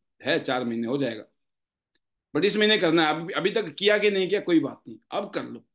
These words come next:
हो जाएगा। जाना है ना दुबई, पासपोर्ट है ना, नहीं है तो बना लो, अभी तो है टाइम, पासपोर्ट में चिंता नहीं है।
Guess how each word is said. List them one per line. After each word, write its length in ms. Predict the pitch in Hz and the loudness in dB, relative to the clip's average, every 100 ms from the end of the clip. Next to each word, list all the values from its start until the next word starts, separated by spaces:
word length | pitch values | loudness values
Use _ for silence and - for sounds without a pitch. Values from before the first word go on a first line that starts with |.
| - | -6
हो 100 | 165 | -2
जाएगा। 360 | 185 139 113 - _ _ _ _ _ 131 | 2 0 -2 -14 _ _ _ _ _ -2
जाना 240 | 160 214 | 0 2
है 120 | 180 | 0
ना 80 | 214 | 0
दुबई, 420 | 185 180 143 - _ _ _ _ _ | -4 -4 -4 -8 _ _ _ _ _
पासपोर्ट 360 | 143 160 147 175 | -6 -6 -4 0
है 120 | 165 | 2
ना, 320 | 156 170 113 _ _ _ _ _ _ _ _ _ _ _ _ | 2 0 -6 _ _ _ _ _ _ _ _ _ _ _ _
नहीं 220 | 135 185 185 | 0 2 2
है 60 | |
तो 80 | 175 | 0
बना 200 | 143 127 | -2 -2
लो, 220 | 117 - _ _ _ _ _ _ | -4 -12 _ _ _ _ _ _
अभी 140 | 226 269 | -6 2
तो 100 | 226 | 4
है 200 | 190 175 | 4 4
टाइम, 280 | 156 127 - _ - | 2 0 -6 _ -4
पासपोर्ट 320 | 170 175 202 | -2 -2 -6
में 80 | 175 | -2
चिंता 280 | 165 147 147 | 0 0 2
नहीं 180 | 143 | 0
है। 120 | 131 | -2